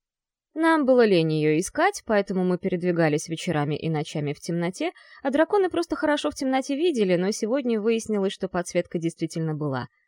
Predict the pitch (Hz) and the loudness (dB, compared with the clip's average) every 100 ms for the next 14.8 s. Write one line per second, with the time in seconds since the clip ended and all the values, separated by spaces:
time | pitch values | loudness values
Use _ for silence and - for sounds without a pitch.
0 | _ _ _ _ 262 277 330 269 247 285 | _ _ _ _ -2 -2 -2 -2 0 2
1 | 254 247 - 214 - 226 220 202 202 190 | 2 2 0 0 0 0 0 2 2 2
2 | 294 - 185 165 160 - 170 226 226 - | 0 0 -2 -2 -6 -2 0 2 0 -2
3 | 220 196 202 196 - 226 202 185 185 - | -2 -2 -2 -4 0 0 2 -2 -4 -4
4 | 185 175 - 127 - _ _ _ _ - | -2 -2 -4 -10 -10 _ _ _ _ -2
5 | 220 202 302 320 302 294 285 285 _ - | 0 0 -2 0 0 2 0 -2 _ -18
6 | - 233 277 - 262 202 233 190 - - | -2 2 2 0 -4 0 0 0 -6 -8
7 | 156 143 151 160 165 - 247 - - - | -6 -4 -4 -2 -2 0 0 -2 -14 -8
8 | 170 151 156 269 - 277 - - - 339 | 0 0 2 0 0 -2 -4 -14 -8 -6
9 | - 285 226 - 170 - 202 247 226 160 | -2 2 2 2 -4 -2 0 2 2 0
10 | 156 - 151 - 127 82 170 _ _ _ | -4 -6 -10 -8 -8 -8 -10 _ _ _
11 | _ _ _ _ _ 247 247 262 269 254 | _ _ _ _ _ -2 2 4 4 2
12 | 247 240 240 262 247 226 220 220 220 208 | 2 2 2 4 2 2 0 -2 -2 0
13 | 233 - 302 196 190 185 175 160 - 151 | -2 -4 -4 -2 -2 -2 0 -2 -2 -4
14 | 151 139 - 160 139 127 151 | -2 -4 -6 -8 -8 -10 -14